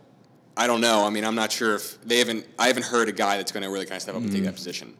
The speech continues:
Speaker 2: Yeah, I, and I think that's the best question mark because, I mean, it's hard to not be a question mark if you don't know who exactly is gonna play there. So i-, it's, it's the toughest to gauge, and I think, therefore, the biggest question mark.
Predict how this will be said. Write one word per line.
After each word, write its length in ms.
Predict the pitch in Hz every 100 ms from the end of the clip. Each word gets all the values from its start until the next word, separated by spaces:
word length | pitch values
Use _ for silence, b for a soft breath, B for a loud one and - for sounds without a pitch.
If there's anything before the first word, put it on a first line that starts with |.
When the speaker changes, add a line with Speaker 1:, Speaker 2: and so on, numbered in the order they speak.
| -
Speaker 2:
Yeah, 420 | 120 104 101 107 -
I, 100 | 117 95
and 140 | 117
I 100 | 113
think 240 | 113 113
that's 260 | 101 95 -
the 60 | 98
best 260 | 95 -
question 360 | - 104 - 95
mark 180 | 90 87
because, 360 | 92 98 98
I 40 | 98
mean, 300 | 98 95 92 - - _ _ _ _ -
it's 160 | 104 120
hard 240 | 120 110
to 60 | 101
not 240 | 101 127
be 80 | 95
a 60 | 82
question 340 | 90 90 98
mark 140 | 95
if 160 | 101 -
you 40 |
don't 380 | 92 - 95 87
know 240 | 101 98 87
who 240 | 87 101
exactly 460 | 98 - 87 - 95
is 100 | -
gonna 160 | 92
play 300 | - 139 147
there. 240 | 87 50 - B B B B
So 760 | - - 104 101 104 101 104 101 - - - _
i-, 20 | 117
it's, 400 | 110 110 - - - _ _ _
it's 200 | 117 107
the 100 | -
toughest 440 | 110 127 117 113 -
to 80 | 107
gauge, 360 | 104 113 123
and 80 | 110
I 80 | 104
think, 240 | 104 101
therefore, 380 | 101 98 98 95
the 80 | 92
biggest 260 | 92 92 -
question 340 | 101 - -
mark. 280 | 78 78